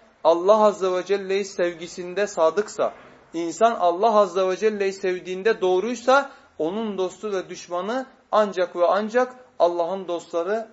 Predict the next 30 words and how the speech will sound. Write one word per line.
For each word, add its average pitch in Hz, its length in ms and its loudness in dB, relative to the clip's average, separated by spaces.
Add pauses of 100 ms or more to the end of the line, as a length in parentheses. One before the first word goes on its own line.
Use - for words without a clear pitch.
ve 160 60 -4
Allah'ın 151 460 -2
düşmanları 131 560 -8
olabilir. 113 440 -10 (400)
Eğer 226 240 6
insan 220 520 -4
bu 262 100 -6
konudaki 214 440 -2
ilmi 214 280 -6
de 214 60 2
hakkıyla 214 600 -2
talep 196 280 2
etmezse, 151 600 -6 (460)
insan 220 500 -2
bu 269 120 -4
konudaki 226 460 -2
ilimden 214 600 -4 (100)
ben 240 180 -2
tekfirci, 214 520 -6
harici 202 480 2
olurum 208 420 -2
gibi 185 180 -10
saçma 208 420 -2
sapan 190 320 -2
şeytanın 190 640 -4
vası-, 190 280 0 (400)
vesveseleri 190 760 -2
ve 196 80 -2
safsatalarıyla 190 920 -2
kaçarsa, 220 800 0